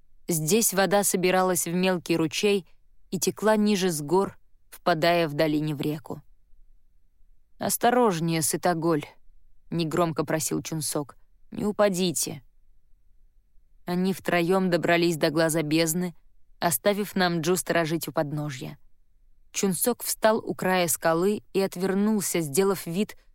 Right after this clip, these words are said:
что наблюдает за оставшимся в низине лагерем. Йонг смотрела себе под ноги, стискивая в руке короткий кинжал. Все, что она понимала, она не должна плакать. Ей было тяжело и больно.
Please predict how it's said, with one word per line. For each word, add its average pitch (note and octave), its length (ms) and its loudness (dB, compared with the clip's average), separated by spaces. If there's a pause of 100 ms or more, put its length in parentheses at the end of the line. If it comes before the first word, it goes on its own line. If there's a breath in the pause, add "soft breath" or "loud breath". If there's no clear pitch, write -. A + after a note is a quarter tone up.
что - 220 -4
наблюдает F#3+ 640 2
за F3 120 4
оставшимся E3+ 640 -2
в D3 80 -4
низине D#3 420 0
лагерем. C#3+ 560 -4 (480)
Йонг F3+ 460 0
смотрела F#3 580 0
себе E3+ 300 -2
под F3+ 280 -2
ноги, C#3+ 400 -6 (480)
стискивая F#3 760 -2
в E3 60 -2
руке F3 360 0
короткий D#3 520 -2
кинжал. D3 640 -4 (1160)
Все, - 240 -4
что G3+ 220 2
она G3 180 2
понимала, E3+ 760 -2 (960)
она F#3 280 2
не F#3+ 120 2
должна E3+ 460 0
плакать. - 560 -8 (1000)
Ей G#3 260 4
было G3+ 300 4
тяжело F#3+ 420 2
и G3+ 120 2
больно. D3+ 540 0